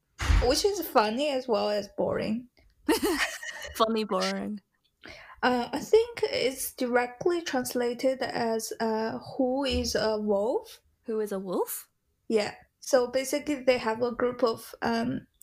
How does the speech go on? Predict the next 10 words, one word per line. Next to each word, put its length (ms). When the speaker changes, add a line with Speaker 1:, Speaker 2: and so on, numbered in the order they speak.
Speaker 1:
they 80
are 140
all 200
high 260
school 280
students, 640
but 320
they 340
look 400
really 480